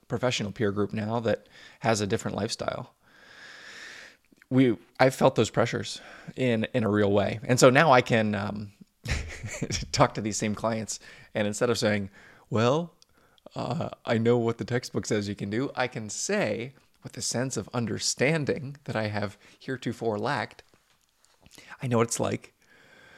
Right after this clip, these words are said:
and we've gotta keep your eye on the prize. And if it is, in fact, important to get financial independence and to build wealth and to pay off debt and to make progress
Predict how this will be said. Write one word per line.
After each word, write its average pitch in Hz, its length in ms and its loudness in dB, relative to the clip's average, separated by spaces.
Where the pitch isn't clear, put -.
and 104 560 0
we've 120 160 -6
gotta 110 220 2
keep - 300 -6
your 113 160 -6
eye 98 180 0
on 95 120 0
the 95 60 -6
prize. - 800 -6
And 110 280 -4
if 180 320 4
it 123 100 0
is, 123 180 4
in 110 100 -4
fact, - 240 0
important 107 420 -4
to 110 80 -6
get 110 220 0
financial 110 400 -4
independence 104 520 -4
and 101 160 -8
to 101 60 -10
build 113 280 2
wealth 104 260 2
and 98 100 -8
to - 60 -12
pay 104 140 0
off 101 200 -6
debt - 220 0
and 98 140 -8
to 104 60 -6
make 101 220 -2
progress 104 540 4